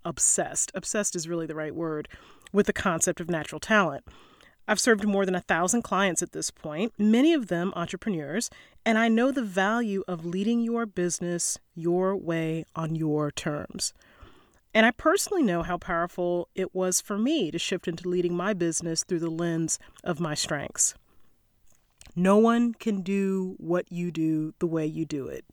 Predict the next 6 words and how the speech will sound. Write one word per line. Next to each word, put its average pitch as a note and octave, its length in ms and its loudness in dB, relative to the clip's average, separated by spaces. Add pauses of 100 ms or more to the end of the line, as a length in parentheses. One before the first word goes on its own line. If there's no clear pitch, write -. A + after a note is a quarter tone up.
(120)
Period. F3+ 560 4 (360)
Point F#3 260 2 (220)
blank. F3+ 400 0 (320)
End F3+ 200 2
of D#3+ 220 4
statement. - 640 -6